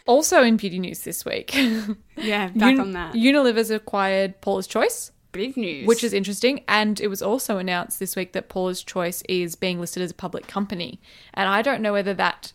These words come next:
Speaker 1: that announcement came before the Unilever takeover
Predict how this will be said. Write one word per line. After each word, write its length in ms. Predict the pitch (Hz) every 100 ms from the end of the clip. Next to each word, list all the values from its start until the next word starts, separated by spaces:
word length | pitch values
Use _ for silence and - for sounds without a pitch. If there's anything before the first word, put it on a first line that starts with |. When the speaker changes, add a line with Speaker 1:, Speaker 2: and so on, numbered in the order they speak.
| -
Speaker 1:
that 240 | 196 226
announcement 420 | 254 214 196 202 180
came 200 | 190 185
before 500 | 180 - 190 185 196
the 100 | 196
Unilever 480 | 190 190 185 175 175
takeover 760 | - 180 - 196 202 220